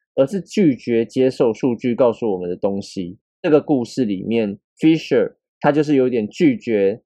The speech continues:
他所看到的这个下跌的趋势的数据，不敢相信整个世界的规则可能已经开始改变了。他并没有抱持着开放这个心态，所以他就是赔得很惨。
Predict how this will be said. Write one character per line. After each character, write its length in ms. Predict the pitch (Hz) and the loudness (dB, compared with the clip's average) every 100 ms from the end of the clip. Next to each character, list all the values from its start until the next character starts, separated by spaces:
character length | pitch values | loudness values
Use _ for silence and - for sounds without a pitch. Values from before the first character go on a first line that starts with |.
| _ | _
他 240 | - 135 135 | -2 0 0
所 260 | - 131 - | -2 -6 -4
看 280 | 143 113 | -4 -2
到 180 | 117 110 | 0 0
的 100 | 101 | 0
这 120 | 95 | -4
个 260 | 110 107 98 | -2 0 0
下 260 | - 143 113 | 0 0 0
跌 220 | 98 92 | -6 -10
的 60 | |
趋 240 | 98 - 117 | -10 -6 -8
势 180 | - 110 | -4 -4
的 40 | |
数 320 | 85 - 123 101 | -4 -4 -4 -4
据， 320 | - 92 - _ | -8 -12 -12 _
不 100 | 185 | -4
敢 220 | - 101 | -2 -4
相 260 | 101 131 131 | -2 -2 -2
信 260 | - 113 95 | -4 -4 -2
整 140 | 107 | -2
个 80 | 107 | -2
世 300 | - 175 120 | 0 0 2
界 160 | 147 | 2
的 80 | 120 | 0
规 260 | 104 123 123 | 2 0 2
则 180 | 110 98 | -2 -2
可 140 | - | -2
能 100 | 98 | -4
已 80 | 95 | -2
经 140 | 110 | -4
开 140 | 117 107 | -4 -6
始 120 | 117 | -6
改 220 | - 87 | -6 -8
变 300 | - 113 73 | -4 -6 -4
了。 200 | 64 - _ _ | -8 -14 _ _
他 260 | 143 131 - - | -2 -2 -4 -2
并 180 | 135 | 0
没 80 | 117 | 2
有 280 | 117 98 - _ - | 2 0 -4 _ 0
抱 180 | 127 | 0
持 180 | 117 - | 0 -4
着 80 | 101 | -6
开 280 | 95 120 117 | -4 -2 -2
放 200 | 117 101 | -2 -6
这 100 | 110 | -8
个 80 | 98 | -10
心 260 | - 101 98 | -8 -8 -8
态， 200 | - 95 | -8 -12
所 180 | - 135 | -2 0
以 80 | 120 | 0
他 480 | 127 117 113 110 110 | -2 0 0 -2 -2
就 220 | 120 101 | -2 -2
是 400 | 98 107 92 87 | -2 -4 -4 -6
赔 140 | - 98 | -6 -4
得 80 | 120 | -2
很 180 | 117 | -4
惨。 380 | 160 123 104 160 | -4 -4 -4 -6